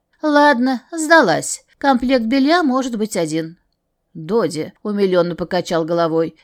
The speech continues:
«речь шла вообще об одном комплекте белья, только о нем, помнишь? Кимоно, носки, майка – и этого в первоначальном списке не было». «Планы изменились». «Что?»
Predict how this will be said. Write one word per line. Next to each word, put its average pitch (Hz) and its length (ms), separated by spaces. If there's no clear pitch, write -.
«речь 190 400
шла 190 300
вообще 214 540
об 165 120
одном 160 320
комплекте 165 580
белья, 170 460
только 202 420
о 220 200
нем, 240 380
помнишь? 196 600
Кимоно, 208 840
носки, 214 840
майка – 190 640
и 185 80
этого 220 400
в - 60
первоначальном 202 840
списке - 560
не 254 220
было». 175 340
«Планы 254 440
изменились». 294 800
«Что?» 156 600